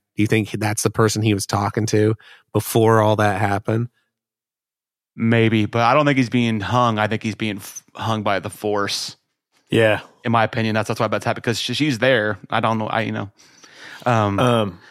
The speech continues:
Speaker 3: I, I was gonna say that the neat thing too in that whole speech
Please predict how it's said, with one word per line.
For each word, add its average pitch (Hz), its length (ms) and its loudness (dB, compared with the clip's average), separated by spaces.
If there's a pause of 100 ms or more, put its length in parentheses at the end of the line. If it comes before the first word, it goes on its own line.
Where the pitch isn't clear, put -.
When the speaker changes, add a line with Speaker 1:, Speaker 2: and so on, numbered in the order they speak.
(360)
Speaker 3:
I, 123 180 -2
I 131 100 2
was 165 160 0
gonna 131 200 2
say 117 320 4
that 98 260 0 (840)
the 110 120 2
neat 117 600 0
thing 107 320 2
too 123 280 2
in 101 100 0
that 95 160 -2
whole 107 220 0
speech 113 580 0